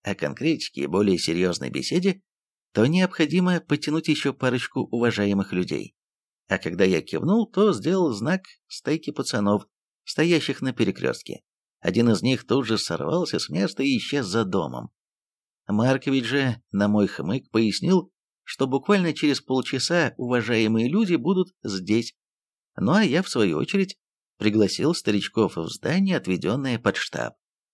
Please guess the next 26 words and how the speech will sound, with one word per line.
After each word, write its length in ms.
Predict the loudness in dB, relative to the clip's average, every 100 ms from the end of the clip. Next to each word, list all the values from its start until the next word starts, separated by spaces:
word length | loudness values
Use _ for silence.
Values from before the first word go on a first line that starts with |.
| _ _ _ _ _ _
Дал 360 | 2 6 6 6
инструкции 540 | 4 2 0 2 2
барону, 500 | 4 4 4 4 2
куда 220 | 2 4
везти 380 | 4 2 2 0
свежеприбывших, 1300 | 2 4 4 4 2 0 0 0 2 2 2 -8 -18 _ _
и 100 | -2
мы 220 | 2 2 2
двинули. 500 | 0 0 -2 -4 -10 _ _ _ _ _ _
По 140 | -2
пути, 580 | 2 0 2 2 2 0 -8
словно 380 | -2 0 2
бы 140 | 2 2
невзначай 520 | 2 2 0 0 0
заметил, 380 | 2 0 0 -2
что 360 | 0 2 2 0 _ _ _ _
мордально. 880 | 0 2 2 2 2 2 -2 -6 -12 _ _ _ _ _ _ 0
По 120 | 0
виду 440 | 2 -2 -2 -4 _ _ _
Модест 540 | -4 -2 0 0 0 -4
Кириллович 560 | -8 -4 0 0 0
вроде 320 | -2 -2 0 0
вовсе 500 | 0 -2 -6 -6 -4
не 280 | 0 2
из 120 | 2 2
ихних. 480 | 0 0 -2 -4